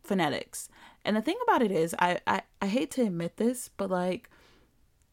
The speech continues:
it's hard to do, um, school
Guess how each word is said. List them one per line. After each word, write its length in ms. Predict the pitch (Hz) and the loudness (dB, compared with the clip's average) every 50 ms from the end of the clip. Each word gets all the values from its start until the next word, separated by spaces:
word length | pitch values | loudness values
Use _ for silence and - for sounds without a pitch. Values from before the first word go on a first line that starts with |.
| _ _ _ - | _ _ _ -2
it's 200 | 214 226 - - | -2 -2 -2 -4
hard 680 | - - - - 208 196 196 202 226 254 277 302 294 - | -8 -8 -6 -2 2 4 4 4 4 4 2 0 -4 -4
to 140 | - 285 254 | -4 -4 -2
do, 720 | 226 - 208 190 185 190 190 190 190 190 185 185 190 190 - _ _ _ _ _ _ _ _ _ _ - | -2 -2 0 0 2 2 2 2 0 0 -2 -4 -6 -10 -14 _ _ _ _ _ _ _ _ _ _ -2
um, 460 | 185 180 175 170 165 165 165 165 - _ _ _ | 0 2 2 0 0 -2 -4 -8 -10 _ _ _
school 1040 | - - - - - - _ _ _ - 233 247 233 180 156 120 - - 185 180 | -6 -4 -2 -2 -2 -4 _ _ _ 4 6 6 6 6 4 2 0 -2 -6 -8